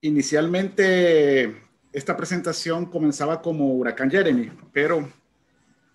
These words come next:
eh, luego, pues, se le agregó otros temas filatélicos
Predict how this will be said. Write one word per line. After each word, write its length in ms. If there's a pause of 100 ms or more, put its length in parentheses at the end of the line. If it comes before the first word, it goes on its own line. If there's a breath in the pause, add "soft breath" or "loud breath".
(140)
eh, 160
luego, 380
pues, 280
se 280
le 60
agregó 880
otros 240
temas 200
filatélicos 680